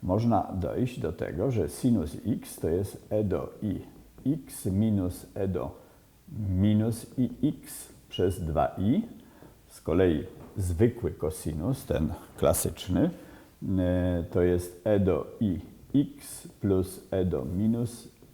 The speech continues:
i x przez dwa. No więc ten sinus o takim wykresie określony na całym zbiorze liczb rzeczywistych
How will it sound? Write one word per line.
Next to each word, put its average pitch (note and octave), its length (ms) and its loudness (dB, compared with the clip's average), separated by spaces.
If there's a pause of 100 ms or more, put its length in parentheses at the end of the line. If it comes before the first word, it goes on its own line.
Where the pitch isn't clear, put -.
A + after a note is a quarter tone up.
i A#2+ 240 0 (100)
x - 380 -6 (160)
przez - 460 -4 (380)
dwa. D#2 580 -2 (680)
No E2+ 160 4
więc E2+ 280 4 (540)
ten A#2+ 220 8
sinus D2+ 640 4
o - 100 -4
takim F#2+ 360 4
wykresie G2+ 720 6 (1120)
określony G2 580 2
na F#2 140 6
całym G#2 280 4
zbiorze G2 360 6
liczb G2+ 180 4
rzeczywistych F#2 800 2